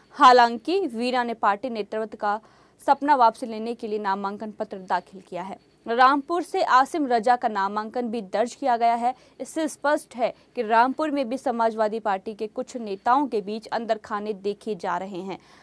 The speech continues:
सपा प्रत्याशी के रूप में एसटी हसन और रामपुर से आजम खान के नामांकन की स्थिति को लेकर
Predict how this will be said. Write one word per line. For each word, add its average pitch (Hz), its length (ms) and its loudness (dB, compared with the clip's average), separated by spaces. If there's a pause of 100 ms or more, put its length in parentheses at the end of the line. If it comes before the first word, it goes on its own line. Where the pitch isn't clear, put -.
(120)
सपा 330 320 4
प्रत्याशी 349 520 2
के 302 140 0
रूप 285 300 -2
में 262 160 -4
एसटी 254 320 -2
हसन 240 380 -4
और 214 120 -4
रामपुर 233 420 -4
से - 200 -6 (120)
आजम 220 320 0
खान 220 300 -8
के 220 100 -8
नामांकन 202 560 -6
की 226 160 -8
स्थिति 226 400 -10
को 214 120 -8
लेकर 214 420 -6